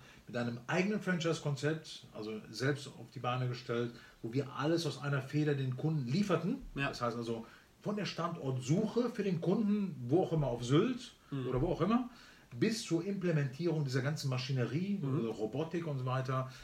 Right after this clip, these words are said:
Speaker 1: ähm, Mitarbeiterschulung, die Filmlieferung, wirklich alles aus einer Feder.
Speaker 2: Ja.
Speaker 1: Knapp fünfzehn Jahre lang gemacht, auch da wieder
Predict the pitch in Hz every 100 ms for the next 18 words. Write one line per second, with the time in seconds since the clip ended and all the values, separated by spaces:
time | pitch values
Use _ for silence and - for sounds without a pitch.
0 | - - - - 117 117 117 - - -
1 | 147 170 156 127 135 131 131 120 120 120
2 | 123 160 - 143 139 131 127 127 120 127
3 | 160 160 147 175 170 143 139 135 120 -
4 | - 135 151 131 127 120 120 143 123 139
5 | - - - 127 - - - - _ -
6 | 156 139 196 - 170 156 143 143 139 127
7 | - - 135 135 131 127 123